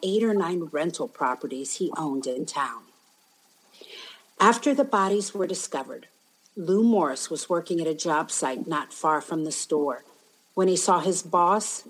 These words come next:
and a police officer pull up in a cruiser and look his way.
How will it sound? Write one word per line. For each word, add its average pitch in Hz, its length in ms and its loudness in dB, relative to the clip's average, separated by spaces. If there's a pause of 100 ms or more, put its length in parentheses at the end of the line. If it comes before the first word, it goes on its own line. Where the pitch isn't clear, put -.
(140)
and 208 100 0
a 202 60 2
police 185 420 -2
officer 147 480 -4
pull 165 300 -2
up 160 220 0
in 175 80 0
a 175 60 -2
cruiser 151 640 -2 (520)
and 165 160 4
look 151 280 2
his 135 260 -2
way. 120 360 -2